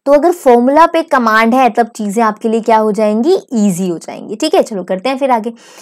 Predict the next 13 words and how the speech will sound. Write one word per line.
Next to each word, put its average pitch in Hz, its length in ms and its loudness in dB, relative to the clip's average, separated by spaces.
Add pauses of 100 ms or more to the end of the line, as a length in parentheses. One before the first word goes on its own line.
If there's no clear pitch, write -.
(140)
ये 269 80 6
बनेगा 277 340 4
sin 285 680 0
नाइन 208 560 0
एक्स 269 320 0 (340)
plus 294 340 4
sin 294 460 2 (200)
सेवन 240 540 0
एक्स, 269 300 -2 (220)
ये 285 320 -2 (200)
माइनस 233 440 4
अंदर 277 220 4
जाएगा, 254 440 4